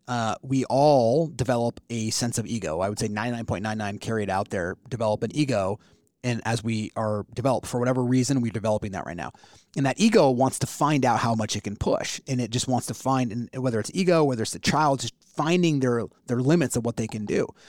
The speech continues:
And so they're always gonna be pushing this. So that's why I think it, having a healthy conversation around that, again, if they're disrespectful, then that needs to be addressed. It needs to be addressed immediately. It's how you address it, though.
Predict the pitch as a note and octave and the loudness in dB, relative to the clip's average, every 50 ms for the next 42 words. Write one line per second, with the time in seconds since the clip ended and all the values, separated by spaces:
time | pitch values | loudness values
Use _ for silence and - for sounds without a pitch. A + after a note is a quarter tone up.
0 | - - - - - _ - F3 D3+ - F3+ D3+ E3 F#3+ G3 D#3+ F3 D3+ C3 - | -20 -20 -20 -20 -20 _ -2 -2 2 4 6 6 8 8 6 6 6 2 2 0
1 | - - - B2 - A#2 G#2 F#2 A#1+ - - - - - - D#3 C#3+ - - - | 2 2 2 2 2 0 -2 -4 -4 -6 -6 -6 -6 -4 -2 0 0 -2 -2 -2
2 | C#3+ - - G#3+ F#3+ E3 - F#3 E3 B2+ - - - - D3+ D#3+ D#3 D#3+ C#3+ C3 | -2 0 2 2 2 2 2 2 0 0 0 -2 0 0 2 2 4 4 2 2
3 | B2 - _ _ _ _ _ _ _ - C3+ B2+ B2 B2 A#2 - - - - E3 | 0 -2 _ _ _ _ _ _ _ -2 0 2 2 2 0 -2 -4 0 2 4
4 | F3+ E3+ - - D#3 C3+ B2+ A#2+ - - - - - D#3 D3 C3+ B2 - - C#3+ | 4 2 4 2 4 4 4 2 0 -4 -6 -2 -2 0 0 0 0 0 0 0
5 | A2+ A#2 - - E3+ F3 F#3+ G3+ A3 G#3+ A#3 B3 B3+ B3 - _ _ - _ - | 0 0 0 0 0 0 2 2 2 2 2 0 -2 -4 -6 _ _ -20 _ -6
6 | - C3+ B2+ F#3 F#3+ C3 A2 - D3 C3 C#3+ C#3 - D3 B2+ - - - B2 A#2+ | -4 2 2 4 4 4 2 2 2 4 4 2 2 2 0 0 0 -2 -2 -2
7 | - - F#3 F#3+ G3 G3 C3+ C3+ A#2+ B2 B2+ A#2+ C#3 C3+ A#2+ - - A2+ B2 A#2+ | -2 0 2 2 2 2 2 2 2 2 2 2 0 -2 -2 -2 -4 -2 -2 -2
8 | A#2 G2 B2+ D3 D3+ - - - - - - - - A#2 A#2+ B2+ A#2+ A#2 A#2 B2+ | -2 0 0 -2 -2 -2 -2 -6 -8 -8 -12 -12 -6 -2 -2 0 0 0 0 0
9 | B2 A#2 A2 A#2 G#2+ G2+ - A2 G#2 A2+ A#2 C3 C#3+ C#3+ D#3+ - C#3+ C3+ - - | 0 0 2 0 0 0 0 -4 -4 -2 -2 0 0 0 0 0 0 -2 -4 -4
10 | - - F3 G3 G#3 G3+ F#3 D#3+ B2+ A2+ G#2 - G#2+ A#2 C3 - - C#2 - - | -4 0 2 4 6 6 6 6 4 2 0 0 0 0 0 0 -4 -8 -10 -8
11 | - - - | -10 -10 -10